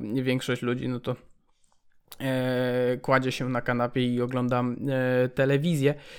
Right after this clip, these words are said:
E, no i po prostu, no, nie chce im się sięgnąć, e, do, do jakichś materiałów, które, e, za chwilę też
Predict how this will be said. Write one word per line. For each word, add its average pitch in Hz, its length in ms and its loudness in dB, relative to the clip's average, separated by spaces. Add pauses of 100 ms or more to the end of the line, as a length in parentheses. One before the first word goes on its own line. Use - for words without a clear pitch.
(160)
E, 139 240 4
no 208 140 2
i 202 80 2
po 185 140 -6
prostu, 160 520 0
no, 160 200 -2
nie 151 280 0
chce 147 160 -2
im 131 120 0
się 131 160 -2
sięgnąć, 127 640 -2
e, 127 220 0
do, 127 320 0 (580)
do 135 260 -2
jakichś 120 320 -4
materiałów, 123 640 0
które, 123 340 -2 (540)
e, 120 220 2 (200)
za 131 280 0
chwilę 120 400 0
też - 400 -4